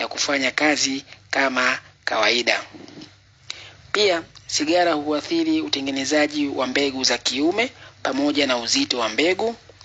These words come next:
hivyo humweka mwanaume anayevuta sigara kwenye hatari ya kushindwa kumpa mwanamke mimba. Uvutaji wa sigara pia, eh, unahusishwa na kuharibu shepu ya mbegu za kiume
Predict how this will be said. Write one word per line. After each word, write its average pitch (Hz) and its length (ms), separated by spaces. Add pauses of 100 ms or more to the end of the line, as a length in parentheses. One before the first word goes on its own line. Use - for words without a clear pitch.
hivyo 170 400
humweka 143 760 (380)
mwanaume 302 640 (120)
anayevuta 127 560
sigara 147 500
kwenye 131 260
hatari 135 580
ya - 100
kushindwa 131 460
kumpa 127 400
mwanamke 117 460
mimba. 117 420 (1040)
Uvutaji 359 400
wa 349 80
sigara 330 400
pia, 302 380 (480)
eh, - 200
unahusishwa 156 800 (140)
na 143 100
kuharibu 156 680
shepu 165 380
ya 147 140
mbegu 139 320
za 123 140
kiume 185 480